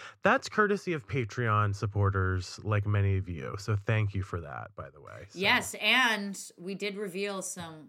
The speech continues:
Speaker 2: merchy merch in our Patreon live
Speaker 1: That's
Speaker 2: stream
Speaker 1: right.
Speaker 2: last week, so they got the first look at that stuff, which was good.
Speaker 1: And I do have an update. We should share this now for everybody, not just Patreon
Speaker 2: Okay, go ahead.
Speaker 1: fans. Um, merch store is almost ready. I know I've been saying that, but guess what? We're at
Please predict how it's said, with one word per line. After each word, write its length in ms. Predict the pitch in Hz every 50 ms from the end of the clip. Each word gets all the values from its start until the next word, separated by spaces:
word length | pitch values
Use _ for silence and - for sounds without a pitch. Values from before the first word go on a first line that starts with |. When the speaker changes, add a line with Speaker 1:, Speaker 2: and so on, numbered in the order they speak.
| 151
Speaker 2:
merchy 400 | 151 156 185 226 - - - 240 185
merch 360 | 151 139 104 95 - - -
in 120 | 143 160
our 140 | 147 139 139 -
Patreon 500 | - 131 120 - - 143 135 127 123 123
live 80 | - 110
Speaker 1:
That's 200 | 127 120 120 -
Speaker 2:
stream 120 | - 117 120
Speaker 1:
right. 320 | 123 139 180 190 175 156 147
Speaker 2:
last 220 | 143 - - -
week, 240 | 160 170 165 160 -
so 160 | - - 175
they 160 | 160 170 175
got 200 | 165 185 180 -
the 80 | 185 156
first 380 | - - 180 175 170 - -
look 320 | 156 143 165 214 277 277 - - -
at 80 | 156 - - - 147
that 160 | 135 120 - _
stuff, 380 | - - - - 101 - - -
which 180 | - - - -
was 160 | - - -
good. 320 | - - - 57 - - - _ _ _ _ _ -
Speaker 1:
And 140 | 127 135 131
I 60 | 127
do 160 | 127 113 135 139
have 120 | 160 165
an 100 | 196 170
update. 340 | 117 120 107 - 120 104 95
We 100 | 101 107
should 180 | 101 - 110
share 220 | 101 - 120 117 117
this 240 | 110 117 107 - -
now 360 | 101 95 92 92 92 101 104
for 200 | 98 - 110 101
everybody, 560 | 92 92 92 87 82 73 62 - 80 85 98 98
not 180 | 98 90 92 92
just 180 | - 98 101
Patreon 280 | - 107 98 95 - 185
Speaker 2:
Okay, 140 | 180 175 156
go 100 | 160 151
ahead. 120 | - 156
Speaker 1:
fans. 280 | - - - 101 - - _ - - - - _ _ _ _ -
Um, 380 | 120 120 117 113 110 107 104 101
merch 360 | 101 104 107 110 117 - -
store 260 | - 160 156 165 165
is 100 | 156 -
almost 460 | - 101 98 95 107 123 127 - -
ready. 200 | 107 95 90 101
I 60 | 98 101
know 140 | 101 101
I've 80 | 110 107
been 100 | 135 131
saying 300 | - - 151 139 139 123
that, 160 | 104 95 82
but 160 | - 95 98
guess 260 | - 110 107 101 - 110
what? 300 | 113 104 95 - - 85
We're 160 | 104 104 101
at 260 | 101 101 104 104 101